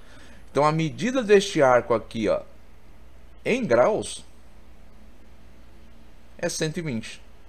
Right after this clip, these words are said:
Agora, quanto vale isso em radianos? Pra saber disso em radianos, basta aplicar a nossa regrinha de três básica aqui, ó. Cento e oitenta graus está para π radianos, assim como cento e vinte graus está para y. Perceba, ó,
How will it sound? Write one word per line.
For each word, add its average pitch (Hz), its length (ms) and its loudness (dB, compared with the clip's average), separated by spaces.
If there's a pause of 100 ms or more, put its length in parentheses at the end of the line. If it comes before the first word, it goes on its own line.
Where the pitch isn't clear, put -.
(960)
Agora, 143 240 4
quanto 240 400 0
vale 139 320 6
isso 160 200 0
em 151 60 -2
radianos? 110 600 -2 (340)
Pra 185 140 4
saber 165 260 2
disso 127 260 -4
em 113 40 -2
radianos, 104 480 0
basta 143 320 2
aplicar 139 320 0
a - 20 2
nossa 127 260 -2
regrinha 117 320 2
de 117 120 -6
três 117 240 0
básica 101 360 2
aqui, 107 220 -4
ó. 69 80 -4 (480)
Cento 208 300 2
e - 20 6
oitenta 143 380 4
graus 98 420 6
está 104 260 2
para 92 220 2
π 98 160 -2
radianos, 104 640 0
assim 120 240 -2
como 131 180 -2
cento 160 260 -2
e - 20 -6
vinte 120 180 -6
graus 123 280 4 (100)
está - 240 2
para 135 200 2
y. 101 460 -4 (480)
Perceba, 165 520 6
ó, - 40 -2